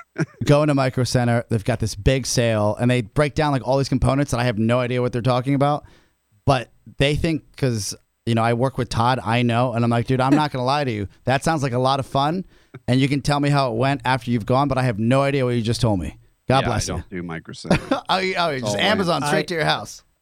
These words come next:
Speaker 3: I do, uh, I do Micro
Speaker 2: Oh,
Speaker 3: Center.
Speaker 2: I'm not surprised by that.
Speaker 1: Yeah.
Speaker 3: I mean, sometimes they have, like, only in-store pickup deals. So,
Speaker 2: Gotcha.
Speaker 3: I mean, uh, I, I
Speaker 2: But
Speaker 3: buy,
Speaker 2: you
Speaker 3: like
Speaker 2: go there, spend some time, kick, kick, uh, kick the monitors
Speaker 3: Oh, yeah,
Speaker 2: around,
Speaker 3: I
Speaker 2: see what's
Speaker 3: love it
Speaker 2: about.
Speaker 3: there.
Speaker 2: Yeah,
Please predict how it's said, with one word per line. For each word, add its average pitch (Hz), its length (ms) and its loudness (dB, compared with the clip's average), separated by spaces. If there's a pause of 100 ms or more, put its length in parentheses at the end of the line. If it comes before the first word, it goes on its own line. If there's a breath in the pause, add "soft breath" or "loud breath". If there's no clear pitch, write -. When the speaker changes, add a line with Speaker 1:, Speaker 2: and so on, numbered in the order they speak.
(340)
Speaker 3:
I 175 60 -2
do, 156 300 -6
uh, 139 260 0
I 165 80 2
do 196 80 0
Micro 117 220 -2
Speaker 2:
Oh, 151 60 6
Speaker 3:
Center. 156 120 4
Speaker 2:
I'm 175 80 -2
not 165 160 -2
surprised 107 340 0
by 95 120 0
that. 98 220 0 (280)
Speaker 1:
Yeah. - 140 -8
Speaker 3:
I 185 40 2
mean, 196 220 0
sometimes 170 460 -2
they 147 100 0
have, 131 220 -2
like, 123 160 -2 (480)
only 139 300 4
in-store 131 420 0
pickup 113 320 -6
deals. 107 300 -2
So, 120 100 2
Speaker 2:
Gotcha. 104 40 6
Speaker 3:
I 110 120 -2
mean, 110 160 -6 (320)
uh, 131 380 0
I, 139 160 -2 (100)
I 156 160 0
Speaker 2:
But 151 120 4
Speaker 3:
buy, 156 60 4
Speaker 2:
you - 40 4
Speaker 3:
like 147 80 0
Speaker 2:
go 165 140 2
there, 160 160 0
spend 156 260 -2
some 143 100 -4
time, 147 300 2
kick, - 240 -6
kick, - 220 -2
uh, 131 340 4
kick 131 140 -6
the 147 80 4
monitors 139 360 2
Speaker 3:
Oh, 139 40 4
yeah, 135 80 4
Speaker 2:
around, 135 100 4
Speaker 3:
I 131 60 0
Speaker 2:
see 127 100 -2
what's 117 140 0
Speaker 3:
love 127 80 -2
it 127 80 2
Speaker 2:
about. - 100 -6
Speaker 3:
there. 113 100 2
Speaker 2:
Yeah, 131 120 2